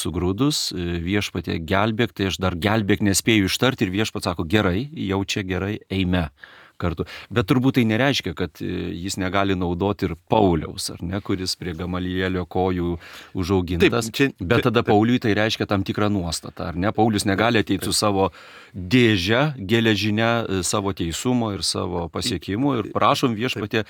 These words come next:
Speaker 1: padėkok man, kad aš atėjau.“
Speaker 2: Ir, ir reikėjo Paulius. Paulius parašė du trečdalius Naujojo Testamento, reiktų prisiminti. Ir kad šitie vyrai, e, galilėjiečiai, šaunuoliai, bet kai kuriems darbams reikėjo apaštalo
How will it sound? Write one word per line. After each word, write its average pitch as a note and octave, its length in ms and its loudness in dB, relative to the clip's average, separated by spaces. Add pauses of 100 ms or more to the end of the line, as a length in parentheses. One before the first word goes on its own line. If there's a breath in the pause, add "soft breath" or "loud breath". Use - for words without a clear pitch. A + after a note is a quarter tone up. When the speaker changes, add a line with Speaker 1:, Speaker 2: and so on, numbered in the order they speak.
(140 loud breath)
Speaker 1:
padėkok A#2 580 4
man, A#2 200 6
kad - 220 0
aš C3+ 200 2 (240 loud breath)
atėjau.“ F#2+ 460 0
Speaker 2:
Ir, A2+ 160 2 (180)
ir A2 140 -4
reikėjo B2 320 0
Paulius. F#2+ 400 -2
Paulius A#2 420 -6 (200)
parašė A#2 420 -8
du B2+ 120 0
trečdalius A2+ 600 2
Naujojo G2+ 220 6
Testamento, F#2+ 480 0
reiktų G2 300 -4
prisiminti. F#2+ 540 -8
Ir F#2+ 140 -4
kad F#2+ 140 -2 (100)
šitie A2+ 400 0
vyrai, B2 460 2
e, A2 260 -8
galilėjiečiai, G#2 800 -4 (280 loud breath)
šaunuoliai, G#2+ 600 4
bet G2+ 220 0 (160)
kai G2 120 -6
kuriems G#2+ 320 -4
darbams F2+ 520 -4
reikėjo F#2 320 -6
apaštalo F#2+ 560 -6